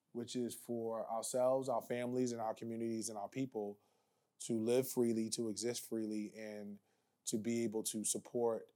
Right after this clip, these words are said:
those around us who we care about. And so with that,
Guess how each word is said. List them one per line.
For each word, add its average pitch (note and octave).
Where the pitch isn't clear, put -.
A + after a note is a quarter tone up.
those A#2
around A2+
us A2
who A#2
we A2
care A2+
about. E2
And G#2
so G#2+
with G#2
that, C3